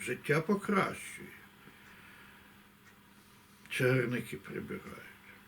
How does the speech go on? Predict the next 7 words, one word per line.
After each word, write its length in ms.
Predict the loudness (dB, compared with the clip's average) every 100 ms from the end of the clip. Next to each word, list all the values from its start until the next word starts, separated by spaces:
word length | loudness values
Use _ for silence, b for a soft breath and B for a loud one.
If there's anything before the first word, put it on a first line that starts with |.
| -6
Хм, 60 | -4 -2 B B B
це 120 | 4
ж 120 | 6 8
така 280 | 8 8
прекрасна 880 | 8 6 8 8 8 6 2 2 2 B B B B B 4
можливість 800 | 6 10 10 12 12 10 8 6
залізти 800 | 8 10 10 10 8 8 8